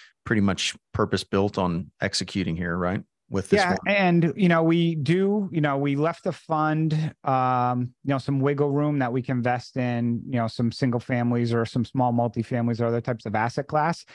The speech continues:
Speaker 1: Yep.
Speaker 2: And really reason why is, you know, if the market dries up completely and we have this money, you know, we need to put it to use.
Speaker 1: Yes.
Speaker 2: Now, we're very cognizant of,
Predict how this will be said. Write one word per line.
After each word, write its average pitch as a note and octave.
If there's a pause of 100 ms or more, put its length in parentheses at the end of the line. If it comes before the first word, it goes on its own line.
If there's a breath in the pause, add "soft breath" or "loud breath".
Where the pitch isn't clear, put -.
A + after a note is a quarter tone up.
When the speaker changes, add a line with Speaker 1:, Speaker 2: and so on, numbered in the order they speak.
(240 loud breath)
Speaker 1:
Yep. G3
Speaker 2:
And C3+
really D3 (180)
reason C3+
why B2
is, A#2+ (560 soft breath)
you B2
know, A2
if - (220)
the C#3
market C3+
dries A#2+
up B2+
completely C#3 (240)
and A#2+
we A#2+
have B2+
this A2+
money, C3+ (340)
you B2+
know, A#2
we C3
need C3
to A#2
put C3
it G#2+
to A#2
use. -
Speaker 1:
Yes. F#2+
Speaker 2:
Now, A#2 (260 loud breath)
we're C3
very C#3 (340)
cognizant C#3+
of, A2+